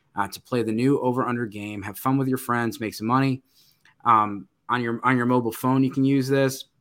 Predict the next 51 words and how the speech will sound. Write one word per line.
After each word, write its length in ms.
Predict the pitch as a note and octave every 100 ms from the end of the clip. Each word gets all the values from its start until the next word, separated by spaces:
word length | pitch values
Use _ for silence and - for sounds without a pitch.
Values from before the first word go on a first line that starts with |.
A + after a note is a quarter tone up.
| _ _ _ _ - -
You 100 | A#2
join 240 | B2 A#2
our 140 | A2+
listener 400 | G#2+ A#2 - C3
group 300 | A#2+ B2+ C3
on 140 | G2 G#2
Sleeper 400 | - B2 A#2+ G#2
at 120 | F2
sleeper.com 920 | - B2+ B2+ A#2 G2+ - A#2+ A#2+ A#2
dot, 380 | G2 G#2+ A2 G2+ _ _ _ _
sleeper 320 | - D3 D3
dot 240 | B2+ A#2
com 280 | - B2 A#2
backslash 520 | A2 A2 - A2 G2 -
S 180 | A#2 A2+
G 180 | - G#2+
P, 380 | - B2+ C3 B2+ _ _
and 80 | F#2+
Sleeper 360 | - C3 B2
will 80 | G#2
automatically 600 | A2 B2 C3+ B2+ A#2+ B2
match 300 | A2 G#2+ G2+
your 80 | G2
first 240 | - A#2
deposit 420 | - A2 G#2+ G2 F#2
up 100 | -
to 100 | G2+
a 20 |
hundred 160 | A#2 A#2+
dollars. 460 | G#2+ G#2+ G#2+ G2+ - _ _
The 80 | -
right 180 | G2+ A#2
to 100 | A#2
join 360 | G#2 A2+ A#2+ A2
our 120 | F#2+
squad 500 | D3+ - A#2+ A#2+ A#2
and 120 | G#2+
get 100 | G#2+
a 40 |
hundred 220 | G2 B2+ C3
percent 340 | C3 C3 A2+
deposit 460 | A2 - A2 G2 F#2+
match 240 | G2+ -
at 80 | E2+
sleeper 280 | - A#2 B2+
dot 220 | A#2+ -
com 260 | A2 G#2
backslash 440 | G2 G2+ - G#2 -
S 120 | G#2
G 200 | - G#2
P. 380 | F#2+ - D3 D#3+